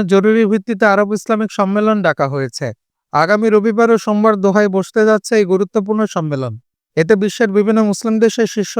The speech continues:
নেতারা উপস্থিত থাকবেন। কাতারের প্রধানমন্ত্রী শেখ মোহাম্মদ বিন আব্দুর রহমান আল থানি বলেন, ইসরায়েলে হামলার জবাবে আঞ্চলিক প্রতিক্রিয়া প্রস্তুতি হচ্ছে।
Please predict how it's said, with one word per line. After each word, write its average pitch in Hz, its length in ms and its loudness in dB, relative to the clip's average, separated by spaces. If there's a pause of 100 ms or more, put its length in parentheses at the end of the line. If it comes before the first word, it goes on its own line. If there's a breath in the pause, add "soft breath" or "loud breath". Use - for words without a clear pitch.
নেতারা 220 300 -2
উপস্থিত 180 460 -6
থাকবেন। 127 320 -4 (400)
কাতারের 220 380 0
প্রধানমন্ত্রী 226 680 0
শেখ 214 260 -2
মোহাম্মদ 202 400 0
বিন 226 140 0 (120)
আব্দুর 190 260 0
রহমান 220 300 2
আল 214 140 2
থানি 196 340 -2
বলেন, 156 220 0 (440)
ইসরায়েলে 220 440 2
হামলার 208 420 0
জবাবে 220 300 2
আঞ্চলিক 208 440 0
প্রতিক্রিয়া 214 640 0
প্রস্তুতি 180 480 -2
হচ্ছে। 147 340 -8